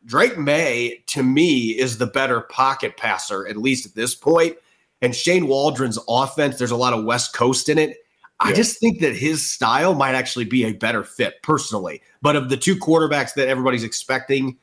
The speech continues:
Speaker 1: either one is gonna be Q B, I would think Caleb Williams, just start from scratch.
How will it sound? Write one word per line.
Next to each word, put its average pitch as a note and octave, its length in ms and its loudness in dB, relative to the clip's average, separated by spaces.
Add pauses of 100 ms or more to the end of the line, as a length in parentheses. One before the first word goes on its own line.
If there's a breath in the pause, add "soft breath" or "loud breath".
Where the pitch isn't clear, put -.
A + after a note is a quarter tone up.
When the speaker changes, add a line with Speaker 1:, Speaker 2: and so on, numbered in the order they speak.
(180)
Speaker 1:
either C3+ 240 4
one C3 220 4
is A#2+ 100 -4
gonna B2+ 160 -2
be B2 140 -2
Q B2 200 -2
B, B2 200 2
I C3 180 2
would B2 160 -2
think B2 200 -4
Caleb A2 360 -2
Williams, G#2+ 360 0
just - 200 -4
start B2 260 0
from A2 140 -10
scratch. A#2 500 -2